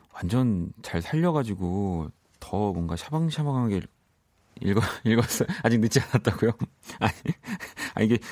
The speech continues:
정확한 억양을 모르겠어요. 이 샤룽해의 억양을. 어, 아무튼 그랬습니다. <laughs> 아, 당황해라. 어, 그래서,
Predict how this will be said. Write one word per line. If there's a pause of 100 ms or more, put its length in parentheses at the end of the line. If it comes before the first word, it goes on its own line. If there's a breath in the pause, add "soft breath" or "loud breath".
(140 loud breath)
정확한
억양을
모르겠어요.
이
샤룽해의
억양을. (720 loud breath)
어,
아무튼
그랬습니다. (320)
<laughs>
아,
당황해라. (1300 loud breath)
어,
그래서,